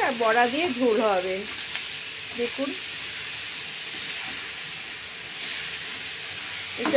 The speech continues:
একটা আংশিয়ে নিলাম। এবার আমি জল দিয়ে দেবো। হ্যাঁ, দেখুন, এই এক গ্লাস জল দিয়ে দিলাম। আর একটু ডাল ধোয়া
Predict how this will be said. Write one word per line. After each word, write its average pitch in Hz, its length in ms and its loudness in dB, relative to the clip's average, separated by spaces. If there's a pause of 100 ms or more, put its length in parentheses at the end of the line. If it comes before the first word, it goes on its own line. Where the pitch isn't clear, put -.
একটা 277 140 4 (120)
আংশিয়ে 262 420 2
নিলাম। 269 260 8 (480)
এবার 277 240 8 (560)
আমি 262 140 4 (100)
জল 226 260 10
দিয়ে 220 220 4
দেবো। 208 160 2 (140)
হ্যাঁ, 415 180 2 (1700)
দেখুন, - 280 -4 (920)
এই 240 60 0 (120)
এক 208 120 0
গ্লাস 247 220 4 (360)
জল 214 260 6
দিয়ে 214 180 0
দিলাম। 202 220 -2 (2750)
আর 214 200 2
একটু 277 160 -6 (100)
ডাল 214 200 8 (100)
ধোয়া 269 220 6